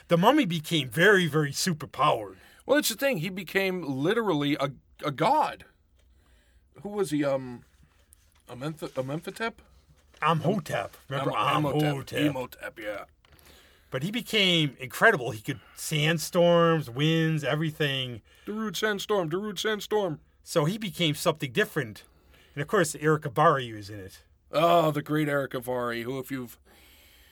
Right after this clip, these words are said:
Speaker 2: never had a chance to meet
Speaker 1: You've seen him.
Speaker 2: Yeah. Uh, and then, according to this, Dark Universe was supposed to make
Speaker 1: Bride of Frankenstein, weren't
Speaker 2: Well,
Speaker 1: they?
Speaker 2: that's,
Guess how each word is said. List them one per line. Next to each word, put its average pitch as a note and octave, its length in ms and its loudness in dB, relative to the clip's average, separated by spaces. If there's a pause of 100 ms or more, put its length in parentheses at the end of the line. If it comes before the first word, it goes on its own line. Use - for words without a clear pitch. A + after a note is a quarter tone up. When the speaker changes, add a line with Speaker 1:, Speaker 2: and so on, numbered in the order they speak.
(720)
Speaker 2:
never F3+ 420 2
had D#3+ 160 2
a D3 40 -4
chance D3 400 -4
to C#3+ 60 -8
meet C3+ 300 -6
Speaker 1:
You've C4 140 0
seen F#3+ 360 2
him. C3+ 160 -2 (120)
Speaker 2:
Yeah. B2 280 -6 (800)
Uh, E3 580 4
and E3 120 0
then, F#3+ 360 4
according D#3 500 0
to C3+ 440 -6 (520)
this, D3+ 360 -6 (880)
Dark A#3 260 6
Universe A3 440 2
was D3+ 140 -4
supposed G#3+ 420 -2
to E3+ 60 -6
make B2+ 380 -6 (800)
Speaker 1:
Bride C#3+ 200 0
of G#2 60 -14
Frankenstein, D3 520 -8
weren't G#2 140 -8
Speaker 2:
Well, D3 100 4
Speaker 1:
they? D3 80 2
Speaker 2:
that's, D3+ 220 0